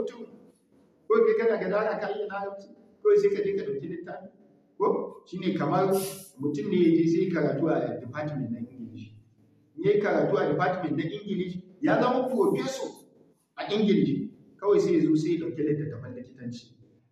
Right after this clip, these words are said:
sai ya karanta. Matar shi tana da ciki, za a mata C S, sai ya je ya ɗauko littattafan likitanci, ya ake farka ciki, ya ake kaza,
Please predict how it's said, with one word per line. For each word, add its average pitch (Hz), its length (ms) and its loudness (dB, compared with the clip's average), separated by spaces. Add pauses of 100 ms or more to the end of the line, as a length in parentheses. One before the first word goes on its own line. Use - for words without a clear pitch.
(220)
sai - 140 -2 (100)
ya 143 80 0
karanta. 131 480 -4 (680)
Matar 123 280 -4
shi 160 180 0
tana 147 280 0
da - 80 -2
ciki, - 400 -8 (2000)
za 160 160 0
a 151 80 4
mata 147 220 4
C 139 280 -2
S, 127 120 -4 (460)
sai 165 160 0
ya 160 100 6
je 156 80 6
ya 156 180 6
ɗauko 156 220 2
littattafan 135 560 0
likitanci, 139 560 -4
ya 147 120 0
ake 143 300 -2
farka 143 360 -2
ciki, - 320 -12
ya 113 120 -6
ake 135 340 -8
kaza, 123 200 -10